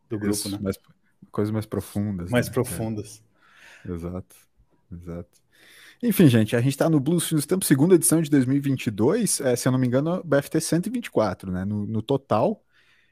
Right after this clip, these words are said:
Speaker 2: é, é, eu e o Toby, porque, né, Toby, a gente fez um, uh, uh, combinou um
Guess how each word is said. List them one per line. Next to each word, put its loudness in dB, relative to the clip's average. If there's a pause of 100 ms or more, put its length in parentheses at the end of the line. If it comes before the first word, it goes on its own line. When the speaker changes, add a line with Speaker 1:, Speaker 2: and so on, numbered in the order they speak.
(160)
Speaker 2:
é, -2
é, 2
eu 8
e 6
o 2
Toby, 2
porque, 0
né, 0
Toby, 0
a 4
gente -4
fez 0
um, -4
uh, -10
uh, -8
combinou 0
um -8